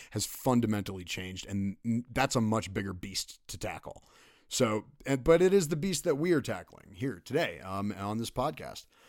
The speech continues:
Um, so, yeah, so the, what, that's, that's pretty much all of it. That's, that's more or less where we're gonna be going. That's the teaser, right? Um, everything you heard about here, it's gonna get its own episode.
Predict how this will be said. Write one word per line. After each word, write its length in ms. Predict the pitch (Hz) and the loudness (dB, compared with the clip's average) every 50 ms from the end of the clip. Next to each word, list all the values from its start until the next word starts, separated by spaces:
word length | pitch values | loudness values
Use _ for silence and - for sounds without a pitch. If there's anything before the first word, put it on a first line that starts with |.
| - - - - - - _ - | -20 -20 -20 -20 -20 -18 _ 0
Um, 480 | 120 120 120 123 123 123 127 123 - - _ _ _ _ _ _ _ - - - | 2 4 4 4 4 2 0 -2 -4 -8 _ _ _ _ _ _ _ -16 -10 -4
so, 480 | - - - 170 175 165 175 175 170 143 - | 0 2 4 6 8 8 8 8 6 2 0
yeah, 340 | 147 160 185 208 202 131 101 | 2 2 4 4 4 2 0
so 260 | - - - 180 175 170 | 0 0 0 2 0 0
the, 140 | 139 156 143 - | -2 -6 -10 -8
what, 300 | 160 165 185 185 165 - _ _ _ _ _ _ _ _ _ _ _ _ _ _ - | -4 -2 0 0 -2 -4 _ _ _ _ _ _ _ _ _ _ _ _ _ _ -6
that's, 340 | 151 165 170 202 202 - - | -2 0 0 2 0 -2 -2
that's 240 | - 196 208 233 - | 0 2 0 0 0
pretty 260 | - - 277 285 277 | 2 4 6 8 8
much 280 | 254 254 262 247 - 247 | 8 6 6 4 4 4
all 180 | 226 226 185 | 6 6 6
of 100 | 127 101 | 4 2
it. 120 | 92 90 101 | -2 -6 -6
That's, 180 | 120 139 - - _ - | -6 -6 -6 -8 _ -6
that's 240 | 160 147 160 151 - | -4 -4 -2 0 2
more 240 | 185 185 202 214 214 | 4 6 6 6 6
or 60 | 202 | 6
less 220 | 175 165 165 131 | 6 4 4 2
where 300 | 123 123 131 147 143 151 | 2 4 4 6 6 6
we're 180 | 151 151 147 143 | 4 4 4 4
gonna 180 | 139 139 139 | 4 4 6
be 120 | 131 127 123 | 4 4 4
going. 300 | 120 120 107 92 85 95 | 4 2 0 0 -2 -4
That's 200 | 120 147 160 - | -2 -2 -2 -2
the 100 | - 156 | -2 0
teaser, 420 | 143 - 165 143 117 95 92 73 | 2 2 4 4 2 2 -2 -6
right? 300 | 76 92 101 110 120 120 - - | -8 -8 -6 -6 -6 -6 -8 -8
Um, 240 | 101 98 98 101 104 | -8 -8 -8 -6 -6
everything 400 | 123 147 180 180 - - 190 180 | -6 -6 -6 -6 -4 -4 -2 -2
you 80 | 170 143 | 0 0
heard 180 | 143 160 160 | 0 0 0
about 260 | 156 147 143 143 131 | 0 2 2 2 0
here, 420 | 101 107 127 139 147 156 170 170 - - - - - - - - - - - - | 0 0 2 4 4 4 2 0 -2 -8 -18 -20 -20 -20 -20 -20 -20 -14 -8 -6
it's 140 | 123 107 | -6 0
gonna 220 | - 131 165 160 151 | 2 4 4 6 6
get 180 | 135 143 131 | 6 4 4
its 140 | 127 113 - | 4 2 0
own 160 | 127 120 117 | 0 2 2
episode. 520 | 104 104 - 98 - - 92 67 50 - | 0 -2 -4 -4 -6 -6 -6 -8 -12 -16